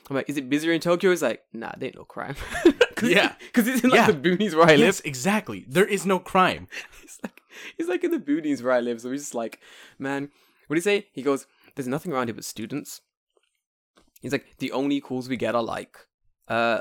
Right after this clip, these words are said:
Speaker 1: these students are being very loud and drunk, and we have to go and tell students to shut up. That's all I do." And I
Speaker 2: Yeah,
Speaker 1: was like,
Speaker 2: exactly.
Speaker 1: I was like, "Yeah."
Speaker 2: That's what happens when there's no crime.
Speaker 1: Yeah.
Speaker 2: And, like, this is what I don't get. There's so many fucking police.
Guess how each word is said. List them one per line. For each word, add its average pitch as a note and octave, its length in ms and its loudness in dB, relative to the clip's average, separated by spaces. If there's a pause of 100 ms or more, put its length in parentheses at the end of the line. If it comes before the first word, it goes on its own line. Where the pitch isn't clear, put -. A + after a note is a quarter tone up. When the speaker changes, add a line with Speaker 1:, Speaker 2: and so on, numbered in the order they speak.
Speaker 1:
these B2+ 200 -6
students C#3+ 260 0
are - 40 -8
being B2 140 -2
very A#2+ 220 2
loud A#2 240 2
and A2 100 -8
drunk, G#2+ 300 -6
and A#2+ 40 -14
we A#2 60 -6
have A2+ 120 -8
to B2 80 -12
go A#2 200 2
and A#2 80 -4
tell A2+ 160 -8
students A2 220 -8
to A2 80 -14
shut G#2 200 -4
up. - 160 -12 (580)
That's - 200 -6
all A2 120 -6
I G#2 80 -4
do." G2 240 -14 (580)
And C3+ 80 -2
I - 20 8
Speaker 2:
Yeah, F#3+ 140 6
Speaker 1:
was F#3+ 80 -4
like, G#3+ 180 -2
Speaker 2:
exactly. C3 560 -2
Speaker 1:
I D#3+ 120 6
was A3 80 6
like, A3+ 100 4
"Yeah." A3 220 6 (260)
Speaker 2:
That's - 100 -14
what D3+ 120 -4
happens F3+ 340 0
when D#3+ 100 -8
there's D#3+ 160 -8
no E3+ 120 -6
crime. C#3+ 440 -6 (460)
Speaker 1:
Yeah. D#3 340 -4
Speaker 2:
And, G#3 80 -2
like, A3 160 -2
this B3 160 0
is C#4 60 -4
what D4 140 4
I F#3 100 2
don't C#3 200 -4
get. B2+ 220 -2
There's A2 160 -8
so E3 280 -2
many F3+ 160 -4
fucking C#3+ 340 -4
police. G2 560 -10